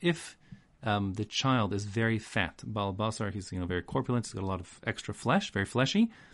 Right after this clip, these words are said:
So then, and the concern is that even after the foreskin flesh is removed, it looks as if the child hasn't been circumcised 'cause there's still excess, um, skin covering, uh, much of the organ, so you can't see it fully.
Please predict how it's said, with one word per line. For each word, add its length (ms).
So 260
then, 240
and 100
the 40
concern 300
is 80
that 220
even 240
after 400
the 200
foreskin 760
flesh 340
is 140
removed, 460
it 240
looks 680
as 180
if 120
the 120
child 340
hasn't 260
been 80
circumcised 560
'cause 180
there's 160
still 400
excess, 600
um, 340
skin 600
covering, 580
uh, 180
much 260
of 40
the 80
organ, 300
so 100
you 60
can't 260
see 160
it 140
fully. 320